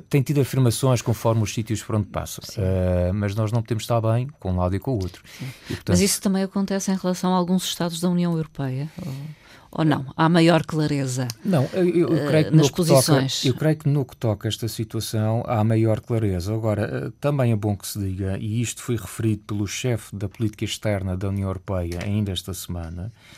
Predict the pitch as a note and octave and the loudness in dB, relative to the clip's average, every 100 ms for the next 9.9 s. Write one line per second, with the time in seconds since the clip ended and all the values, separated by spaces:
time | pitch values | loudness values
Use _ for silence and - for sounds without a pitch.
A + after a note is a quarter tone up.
0 | - - - _ - B2+ A2 C#3 C3+ C#3 | -20 -20 -20 _ -2 -2 0 0 0 -2
1 | C3 - C3+ - B2+ C3 D#3 D#3 - B2 | -4 -2 -4 -2 0 4 4 4 0 -4
2 | - A#2 B2+ A#2+ A#2+ - A2+ A#2 A#2 G#2+ | -2 -2 0 0 -2 -4 -2 0 2 0
3 | A2+ A#2+ A2+ B2+ A2 F#2+ F2 - G2+ A#2 | 0 0 0 -2 0 -2 -4 -6 -6 -4
4 | - C#3 B2+ B2+ A#2+ A#2 A#2 - B2+ - | -2 -2 -2 -2 -2 -4 -6 -4 -6 -2
5 | A#2 A2 B2 B2 A#2 - A2+ - A2+ - | -4 -2 -2 -4 -4 -8 -10 -6 -6 -4
6 | A2 - A#2 A#2 A2+ - G#2+ G2+ F2+ F#2 | -8 -4 -2 -2 -2 -6 -6 -4 -4 -4
7 | G#2+ G#2 G#2+ - - - - A2 G2+ F2+ | -4 -4 -6 -6 -12 -10 -6 -4 -4 -4
8 | D#2+ - - - - - - B2 A2 C#3 | -8 -16 -20 -20 -20 -20 -2 0 2 0
9 | A#2+ A#2+ G#2+ G2 - - A2+ - | 2 2 2 0 -4 0 0 0